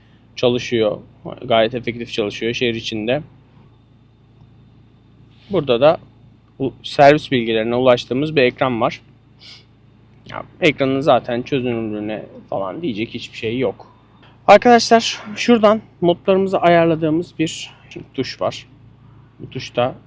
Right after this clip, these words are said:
o kadar güzel ki bakın, Sport Plus'a geçtiğimizde egzoz biraz daha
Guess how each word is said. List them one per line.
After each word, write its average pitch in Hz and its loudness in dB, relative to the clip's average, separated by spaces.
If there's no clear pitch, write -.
o 113 -8
kadar 120 -4
güzel 123 -2
ki 117 -10
bakın, 117 -4
Sport - -10
Plus'a 120 -4
geçtiğimizde 135 -4
egzoz 113 -6
biraz 117 -4
daha 107 -2